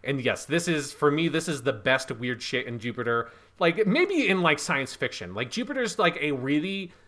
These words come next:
I think, like, aesthetically interesting planet. Like, you know, it's the biggest planet in, in our solar system, obviously, but it's just, like, the swirling storms of the surface,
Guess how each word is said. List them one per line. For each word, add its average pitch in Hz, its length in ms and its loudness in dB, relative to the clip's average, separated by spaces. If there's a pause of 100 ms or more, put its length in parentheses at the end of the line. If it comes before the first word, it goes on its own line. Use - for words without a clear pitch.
(220)
I 147 80 2
think, 147 180 0
like, 135 200 0
aesthetically 143 880 -2
interesting 139 500 -4
planet. 131 500 -4
Like, 113 360 -8
you 117 100 -6
know, 95 140 -4
it's 101 160 -8
the 117 100 -8
biggest 127 280 -4
planet 117 340 -2
in, 110 340 -6 (160)
in 107 160 -2
our 107 140 -2
solar 160 260 -2
system, 139 320 -8
obviously, 120 540 -4 (320)
but 151 80 6
it's 143 220 6
just, 165 200 -2
like, 127 320 0
the 127 120 2
swirling 151 1000 2
storms 143 760 0
of 110 380 -2
the 113 120 0
surface, - 720 -4